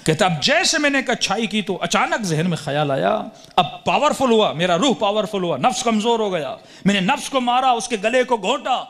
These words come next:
और मैंने अपने रूह की आवाज़ को सुना था। अब अचानक मेरा रूह पावरफुल हुआ,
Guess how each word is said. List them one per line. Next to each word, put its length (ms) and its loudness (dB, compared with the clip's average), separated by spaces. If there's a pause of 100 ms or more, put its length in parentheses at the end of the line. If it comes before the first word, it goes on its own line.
(220)
और 100 -10
मैंने 180 -6
अपने 220 -10
रूह 160 -4
की 120 -8
आवाज़ 280 -2
को 120 -10
सुना 260 -4
था। 160 0 (280)
अब 140 -4
अचानक 440 -2 (220)
मेरा 280 -2 (160)
रूह 160 2
पावरफुल 440 -6
हुआ, 220 2